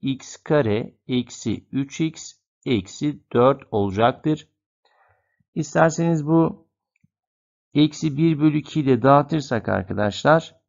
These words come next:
eksi x kare bölü iki artı üç x bölü iki artı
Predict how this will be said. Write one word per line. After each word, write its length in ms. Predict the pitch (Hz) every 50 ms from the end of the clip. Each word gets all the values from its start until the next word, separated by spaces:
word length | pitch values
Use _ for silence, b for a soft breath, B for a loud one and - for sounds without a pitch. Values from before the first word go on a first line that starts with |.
| _ _ _ _ _ _ _ _
eksi 480 | 143 143 147 143 - - - 160 160 160
x 360 | - - 147 160 151 - - - - - _
kare 380 | - - 156 147 147 139 120 104
bölü 400 | 104 104 95 92 90 92 - _ _
iki 520 | 139 143 139 - - 143 143 147 151 151 - _ _ _ _ _ _ _ _ _ _ _ _ _ _ _ _ _ _ _ _ _ _ _ _
artı 840 | - 143 147 151 151 151 - - - 160 165 165 160 - - _ _ _ _ -
üç 400 | 160 165 160 156 - - - _ _
x 320 | 147 143 123 - - - _ _ _
bölü 380 | 107 104 92 92 90 - - _ _ _
iki 560 | - 117 104 - - - 156 160 160 170 165 - _ _ _ _ _ _ _ _ _ _ _ _ _ _ _ _ _ _ _ _ _ _ _
artı 840 | 147 151 160 156 147 123 - _ - - 147 156 165 160 180 -